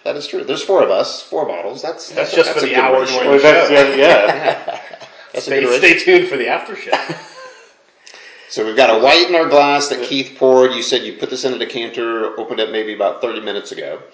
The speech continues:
Speaker 3: Thereabouts. And again, really didn't decant to try and open it up so much as just to hide the bottle shapes, et cetera, and so on. So I used a fairly small decanter. It's actually a brandy decanter,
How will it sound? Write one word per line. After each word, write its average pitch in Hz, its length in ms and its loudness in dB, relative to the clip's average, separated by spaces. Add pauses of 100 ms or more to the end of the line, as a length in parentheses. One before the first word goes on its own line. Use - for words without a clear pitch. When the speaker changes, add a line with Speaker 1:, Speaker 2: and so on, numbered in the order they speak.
Speaker 3:
Thereabouts. 135 400 2
And 131 100 -6
again, 165 460 2 (500)
really 180 400 4
didn't 156 440 2
decant 143 640 -4
to 120 640 -8
try 127 240 2
and 117 80 0
open 117 200 -4
it 117 60 -2
up 135 160 2
so 123 160 -4
much 117 280 -2
as 107 160 -8
just - 360 -8
to 110 320 -6 (320)
hide - 260 2
the 104 60 -6
bottle 110 300 0
shapes, 110 360 -6
et 107 100 -18
cetera, 107 260 -6
and 101 100 -12
so 101 240 -6
on. 98 240 -6 (300)
So 113 240 -2
I 110 280 -2
used 139 260 -8
a 113 60 0
fairly 123 460 -2
small 110 380 -4
decanter. 98 340 -12
It's 87 100 -14
actually 101 360 -8
a - 20 -16
brandy 92 340 -14
decanter, 80 440 -20